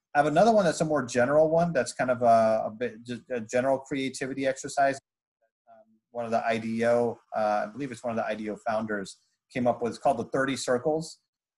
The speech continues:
Um, and so if you, you can get a template or you can just draw thirty circles and in a time constrained, you know, within five minutes or so, see, uh, what you can, you know, draw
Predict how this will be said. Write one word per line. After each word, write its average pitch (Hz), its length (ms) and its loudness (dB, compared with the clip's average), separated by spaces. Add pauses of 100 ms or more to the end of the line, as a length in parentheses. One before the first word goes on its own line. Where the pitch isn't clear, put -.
Um, 113 420 2
and 120 140 -4
so 120 220 2
if 113 160 -4
you, 127 360 -2
you 131 100 -8
can 113 120 -10
get 110 140 0
a 101 60 2
template 117 500 -2
or 123 180 2
you 113 100 -2
can 113 140 -14
just 107 180 -12
draw 117 300 4
thirty 113 160 -4
circles 113 540 -4 (520)
and 135 160 -20
in 135 140 -20
a - 220 -20
time 147 180 -12
constrained, 135 680 -4 (180)
you 123 240 -4
know, 110 120 0
within 127 520 -2
five 131 260 4
minutes 139 300 -4
or 117 80 -4
so, 110 380 0 (240)
see, 180 560 0 (200)
uh, 123 220 4
what 131 340 -2
you 147 120 -4
can, 131 500 -2
you 131 140 -4
know, 117 100 -2 (120)
draw 131 580 6